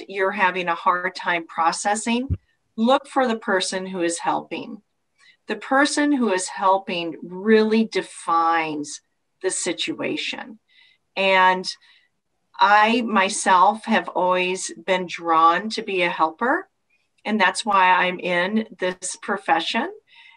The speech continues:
And I have always taken great pride in being a helper. I think I raised children who are helpers, and I think that I have a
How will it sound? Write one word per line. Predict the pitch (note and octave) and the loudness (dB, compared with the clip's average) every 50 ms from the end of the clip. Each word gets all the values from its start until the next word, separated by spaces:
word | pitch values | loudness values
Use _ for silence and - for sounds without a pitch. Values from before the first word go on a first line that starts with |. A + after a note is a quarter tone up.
| _ _ _ _ _ - | _ _ _ _ _ -4
And | G3+ F#3+ F#3 F#3 G3 G#3 G3+ G3+ - - - | -2 0 0 0 0 -2 -4 -8 -10 -6 0
I | - F#3 F#3 F#3+ F#3+ G3 G3 G#3+ G#3+ G#4 - _ _ _ _ _ _ _ - | 2 4 6 6 4 4 2 -2 -4 -8 -14 _ _ _ _ _ _ _ -2
have | - G3+ G3+ G3+ G#3 | 0 2 2 2 2
always | G3 G3+ G3+ G#3+ A3 - | 0 0 0 0 -2 -2
taken | - - G3+ G3+ A#3 G3 F#3 E3+ | -2 -2 -2 -2 -2 -6 -6 -6
great | - F3+ F3+ F3+ F#3 E3+ - _ | -4 0 0 0 0 -2 -4 _
pride | - - - G#3 F3 E3+ E3+ E3+ E3+ E3+ F3 F#3 G3 G3 - _ _ _ _ _ _ _ _ - | -14 -6 0 2 2 4 4 4 4 4 4 0 -2 -6 -10 _ _ _ _ _ _ _ _ -6
in | F#3 F#3+ F#3+ F#3 F#3 F#3 F#3 F#3 - - _ _ | -2 0 2 2 2 2 2 -2 -6 -10 _ _
being | - F#3 F3+ F3+ F#3+ G#3+ | -4 -4 -4 -4 -4 -2
a | A3 A3+ | -2 0
helper. | A3 A#3 A#3 A#3 - - C4 C#4 D#4+ E4 - _ _ _ - | 2 2 2 2 2 0 0 0 0 -2 -6 _ _ _ -4
I | F#3+ F#3 F#3+ | -2 -2 -2
think | G3 G#3+ G3+ G3+ G#3 G#3 | -2 -4 -8 -6 -2 0
I | F#3+ F#3 | 0 0
raised | F3+ F3 E3+ F3+ F3+ F3+ F3+ G3+ A3+ A3+ A3+ - - - _ _ _ _ _ _ _ _ _ _ _ | 0 0 0 0 2 2 2 0 -2 -4 -6 -10 -12 -16 _ _ _ _ _ _ _ _ _ _ _
children | - - - G#3+ G3+ G#3 A3 B3 C4 C4 C4+ | -8 -4 -2 0 0 0 2 2 2 2 2
who | B3 B3+ B3 A#3+ A#3+ A#3+ - | 2 2 2 2 2 0 2
are | - G#3 G#3 G3+ G3+ G#3 G#3+ A3 A3+ - _ _ _ | 2 4 6 6 6 6 4 2 0 -4 _ _ _
helpers, | - - A#3 A#3 A3+ - C4+ B3+ C#4 D#4 D#4 D#4+ - - - _ - - - - _ _ _ _ _ - | 2 4 4 4 4 2 0 0 0 0 -2 -6 -8 -12 -14 _ -20 -20 -20 -20 _ _ _ _ _ -2
and | G#3 G#3 G3+ G3+ G3+ G3+ G3+ G#3+ G#3+ - - - - - | 2 4 4 4 4 4 2 0 -2 -8 -10 -10 -6 -2
I | - F#3+ G3+ A3 | 0 2 2 2
think | A3 A#3 A3 A3 A3 G#3+ | 0 0 0 0 0 2
that | G#3+ G3 E3 - | 2 2 2 4
I | F3+ F3 F#3 G3 | 4 4 4 2
have | G3+ G3+ G3 F3+ F3+ F3+ F3+ F#3 F#3 - - - | 2 2 4 4 6 6 4 4 2 -2 -2 0
a | F3+ F3+ F3+ F3+ F#3 F#3 E3 E3 | 2 2 2 2 0 0 -2 -6